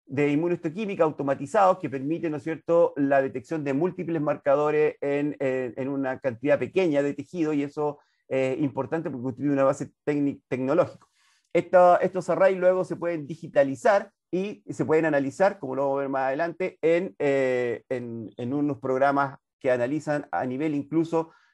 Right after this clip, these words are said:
de una célula única. Eh, hemos probado una serie de marcadores, ¿no es cierto?, que, que tienen que ver con la respuesta inmune. Hay marcadores de citoquina y quimoquina, hay marcadores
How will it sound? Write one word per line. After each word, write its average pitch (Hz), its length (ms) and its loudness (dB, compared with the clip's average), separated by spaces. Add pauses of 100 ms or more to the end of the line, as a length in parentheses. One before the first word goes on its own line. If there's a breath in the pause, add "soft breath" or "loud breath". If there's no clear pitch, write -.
de 131 560 2
una 143 340 0
célula 143 420 0
única. 135 380 -2 (880)
Eh, 139 400 0 (360)
hemos 202 220 0
probado 185 340 4
una 175 160 -2
serie 190 260 -4
de 196 120 -4
marcadores, 175 760 0
¿no 202 80 -10
es 185 60 -14
cierto?, 202 280 -12
que, 156 320 -4
que 139 80 -6
tienen 160 280 -2
que 147 100 -4
ver 151 220 -2
con 151 140 0
la 147 60 2
respuesta 139 380 -6
inmune. 180 540 0
Hay 151 220 2
marcadores 139 580 -2
de 120 100 -6
citoquina 127 480 -4
y 113 80 -4
quimoquina, 160 760 -2
hay 139 140 4
marcadores 135 680 2